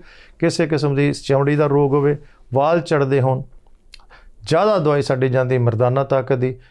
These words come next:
ਜਿਹਦੇ ਬਾਰੇ ਤੁਸੀਂ ਨੋਟ ਕਰ ਚੁੱਕੇ। ਜਨਾਨਾ ਤੇ ਮਰਦਾਨਾ ਕਮਜ਼ੋਰੀ ਦਾ ਵੀ ਇਲਾਜ ਹੈ, ਕਿਸੇ ਦੇ ਔਲਾਦ ਨਾ ਹੁੰਦੀ ਹੋਵੇ, ਸੀਮਨ ਡਾਇਨੈਸਟੀ ਘੱਟ ਹੋਵੇ, ਸਪਰਮ ਮੋਟਿਲਿਟੀ ਘੱਟ ਹੋਵੇ, ਸਪਰਮ ਕਾਊਂਟ ਘੱਟ ਹੋਵੇ ਔਰ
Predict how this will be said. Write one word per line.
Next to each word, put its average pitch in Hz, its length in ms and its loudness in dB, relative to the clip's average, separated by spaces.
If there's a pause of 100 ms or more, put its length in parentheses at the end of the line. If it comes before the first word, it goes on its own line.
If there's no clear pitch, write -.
(140)
ਜਿਹਦੇ 160 240 0
ਬਾਰੇ 139 220 0
ਤੁਸੀਂ 120 240 -6
ਨੋਟ 120 300 0
ਕਰ 123 140 0
ਚੁੱਕੇ। 123 480 -2 (240)
ਜਨਾਨਾ 143 460 0
ਤੇ 139 140 -2
ਮਰਦਾਨਾ 120 500 0
ਕਮਜ਼ੋਰੀ 123 440 0
ਦਾ 120 120 2
ਵੀ 117 100 2
ਇਲਾਜ 117 320 0
ਹੈ, 113 160 -2 (260)
ਕਿਸੇ 135 240 -2
ਦੇ 123 60 0 (100)
ਔਲਾਦ 127 320 0
ਨਾ 139 140 0
ਹੁੰਦੀ 127 300 0
ਹੋਵੇ, 120 200 2 (640)
ਸੀਮਨ 170 360 0
ਡਾਇਨੈਸਟੀ 160 400 0 (120)
ਘੱਟ 127 160 -2
ਹੋਵੇ, 127 320 0 (380)
ਸਪਰਮ 175 380 -2
ਮੋਟਿਲਿਟੀ 165 540 0
ਘੱਟ 135 160 -2
ਹੋਵੇ, 123 140 2
ਸਪਰਮ 143 360 -2
ਕਾਊਂਟ 160 440 -2
ਘੱਟ 135 220 -4
ਹੋਵੇ 120 260 -2 (560)
ਔਰ 202 300 0